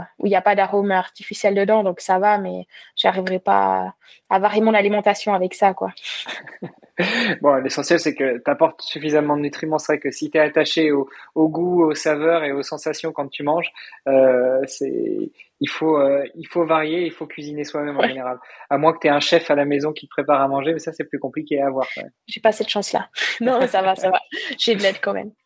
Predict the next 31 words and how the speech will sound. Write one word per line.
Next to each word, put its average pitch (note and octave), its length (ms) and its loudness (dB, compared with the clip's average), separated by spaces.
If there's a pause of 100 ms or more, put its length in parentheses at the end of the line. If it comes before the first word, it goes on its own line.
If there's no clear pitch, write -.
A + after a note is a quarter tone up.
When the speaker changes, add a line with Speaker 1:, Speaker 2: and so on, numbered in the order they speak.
(220)
Speaker 2:
Moi, G3+ 240 0
je A#3 80 -4
voulais G3+ 120 2
revenir F3+ 300 0
sur F3+ 180 -6
un E3 100 2
point G3 260 -2
aussi F3 260 -6
que - 60 -20
t'as D3 120 2
très D#3+ 200 -2
rapidement E3 360 0
abordé D#3 320 2
tout D#3+ 160 -8
à F3 60 6
l'heure, G3 140 2
c'est E3+ 120 -10
que - 40 -20
tu - 100 -8
nous D3+ 80 -6
dis, F3 180 -2
euh, C#3+ 160 0
en D3+ 100 -4
décembre, D#3+ 320 -2
tu - 140 -18
finis F3 240 -6
tes D#3+ 220 0
études F#3 260 -4
et F#3 80 -2
tu - 140 -8
vois, D3 180 4